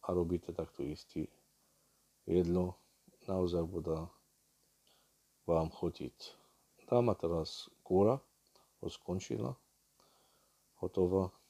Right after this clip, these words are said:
už, už mama varená, uvarená kúra, dáma tam hernec, postupne,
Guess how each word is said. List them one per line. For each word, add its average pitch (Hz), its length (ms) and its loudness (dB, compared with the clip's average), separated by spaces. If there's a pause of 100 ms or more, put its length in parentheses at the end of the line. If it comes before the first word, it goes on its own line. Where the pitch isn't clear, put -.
(840)
už, 90 80 -4
už 80 260 -4
mama 80 300 -4
varená, 101 420 -2 (800)
uvarená 78 540 -6
kúra, 80 320 -6
dáma 78 320 -6
tam 73 320 -10 (1700)
hernec, 90 340 -4 (2250)
postupne, 82 560 -6